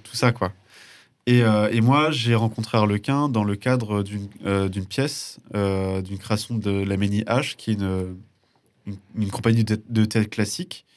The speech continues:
Et, euh, donc moi, j'ai joué Harlequin, quoi. Et, euh, voilà, c'est un ballet un peu, euh, un peu stupide, mais vraiment touchant, parce que c'est vraiment, euh,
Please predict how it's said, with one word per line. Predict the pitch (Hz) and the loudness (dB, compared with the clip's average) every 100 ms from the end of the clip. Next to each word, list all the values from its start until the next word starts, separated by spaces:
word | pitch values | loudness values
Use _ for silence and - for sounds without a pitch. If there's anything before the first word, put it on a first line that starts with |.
| _ - - - _ _ _ | _ -20 -20 -20 _ _ _
Et, | 120 127 | 4 6
euh, | 110 104 | 6 4
donc | 104 113 | 2 2
moi, | 135 | 2
j'ai | 127 | 2
joué | 113 123 | 4 4
Harlequin, | 110 107 - 101 | 2 -2 -4 -8
quoi. | 101 90 104 _ - _ _ | -8 -12 -12 _ -20 _ _
Et, | 107 107 | 0 2
euh, | 101 95 92 | 4 2 0
voilà, | 92 101 135 | 2 2 2
c'est | 123 | 0
un | 107 | 0
ballet | 104 120 | 2 2
un | 113 | 2
peu, | 117 113 104 | 2 2 2
euh, | 104 104 | 2 -2
un | 104 113 | -2 -2
peu | 120 | -2
stupide, | - 131 123 139 147 113 | -2 -6 -2 0 2 4
mais | 110 107 | 4 4
vraiment | 98 113 120 | 4 2 2
touchant, | 123 123 - | -2 -4 0
parce | 131 127 | 0 0
que | 110 | -4
c'est | - | 0
vraiment, | 107 107 110 120 117 | 2 4 4 4 2
euh, | 101 98 | 0 -2